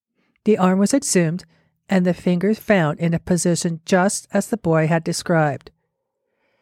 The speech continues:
There was more supporting evidence for the boy's strange experience after the hand was straightened out and buried again.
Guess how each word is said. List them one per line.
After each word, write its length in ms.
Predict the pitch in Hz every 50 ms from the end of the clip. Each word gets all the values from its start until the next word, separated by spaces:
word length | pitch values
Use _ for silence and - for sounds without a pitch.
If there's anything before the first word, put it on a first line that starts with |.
| _ _ _ _ _ _ -
There 140 | - 226 220
was 160 | 226 208 180
more 240 | 175 202 233 277 294
supporting 540 | - 240 - - - 285 302 240 190 -
evidence 420 | 160 160 160 175 165 160 165 - -
for 220 | - - 190 180
the 80 | 175 175
boy's 320 | 170 185 180 175 175 175
strange 380 | - - - 196 180 165 156 -
experience 680 | - - - - 240 262 262 202 147 131 135 - -
after 300 | - 190 175 - - 190
the 140 | 175 175 170
hand 320 | 165 - 190 185 175 175 160
was 100 | 156 -
straightened 420 | - - 196 170 156 156 156 160
out 360 | 190 226 214 139 139 - - - _ _ _ _
and 160 | 202 202 190
buried 300 | 170 165 156 151 151 151
again. 480 | 156 147 - 190 208 180 117 107 -